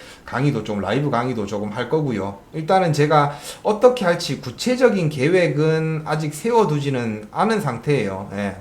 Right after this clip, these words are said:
근데 제가 나름 좀 책임감은 있어요. 그래서 사람들한테 돈 받고 이렇게 뭐를 하게 되면요. 제가 밤잠 안 자면서 최대한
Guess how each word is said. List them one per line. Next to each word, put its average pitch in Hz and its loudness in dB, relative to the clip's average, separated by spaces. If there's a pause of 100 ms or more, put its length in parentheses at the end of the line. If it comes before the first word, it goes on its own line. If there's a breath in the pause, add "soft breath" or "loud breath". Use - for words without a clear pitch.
근데 131 2 (380 loud breath)
제가 185 2
나름 135 2
좀 165 -2
책임감은 226 2
있어요. 131 0
그래서 165 -2
사람들한테 160 0
돈 151 -4
받고 165 2
이렇게 120 0
뭐를 147 0
하게 226 0
되면요. 127 -2 (460 loud breath)
제가 190 0
밤잠 208 2
안 131 2
자면서 143 0 (280)
최대한 143 2